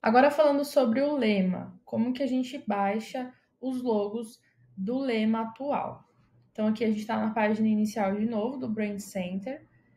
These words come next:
Ao invés de ir em modelos, como a gente fez pra gerar o nosso logo do clube, a gente clica aqui em Downloads, baixe logotipos e artes gráficas do Rotary. Aqui a gente vai encontrar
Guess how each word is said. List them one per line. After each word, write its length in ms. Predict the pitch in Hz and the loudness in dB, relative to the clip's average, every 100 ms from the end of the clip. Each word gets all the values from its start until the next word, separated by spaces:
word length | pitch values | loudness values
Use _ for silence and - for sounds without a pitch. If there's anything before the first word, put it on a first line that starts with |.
| _ _ _ | _ _ _
Ao 180 | 233 240 | 0 0
invés 340 | 262 262 302 | 2 2 0
de 60 | 302 | -2
ir 220 | 302 285 | -6 -6
em 120 | 269 | -4
modelos, 920 | 269 285 226 214 240 254 202 - - _ _ | 0 0 0 0 0 -2 -4 -10 -20 _ _
como 220 | 202 202 | -8 -6
a 20 | |
gente 220 | 202 196 | -8 -10
fez 240 | - 208 202 | -8 -8 -6
pra 180 | 202 | -6
gerar 260 | 196 196 190 | -2 -2 -2
o 60 | 190 | -2
nosso 260 | 190 - | -6 -8
logo 200 | 202 196 | -6 -6
do 120 | 190 | -8
clube, 420 | - 294 233 214 - | -8 -6 -4 -6 -6
a 100 | 226 | -2
gente 520 | 226 233 220 254 - _ _ _ | -2 -4 -8 -14 -14 _ _ _
clica 260 | - 247 262 | -8 -4 -6
aqui 200 | 254 247 | -4 0
em 280 | 220 208 208 | 0 0 -2
Downloads, 840 | - 214 254 226 214 - - - _ _ _ _ _ _ _ _ | -2 -2 0 -2 -4 -8 -16 -20 _ _ _ _ _ _ _ _
baixe 440 | 226 202 208 - | 2 4 2 -2
logotipos 840 | 220 208 226 220 269 277 302 294 - | -2 0 0 -2 -6 -6 -8 -10 -8
e 100 | 262 | -2
artes 320 | 220 220 220 | 0 0 -2
gráficas 720 | 220 214 202 196 220 220 - _ - | -4 -2 -2 -4 -8 -8 -10 _ -8
do 140 | 214 226 | -4 -2
Rotary. 500 | 190 - - - - _ _ _ | -2 -4 -10 -20 -20 _ _ _
Aqui 240 | 214 214 220 | -4 0 0
a 60 | |
gente 260 | 220 220 - | 2 0 0
vai 100 | 220 | -2
encontrar 760 | 214 226 233 226 208 214 - | 0 -2 -6 -2 -2 -2 -8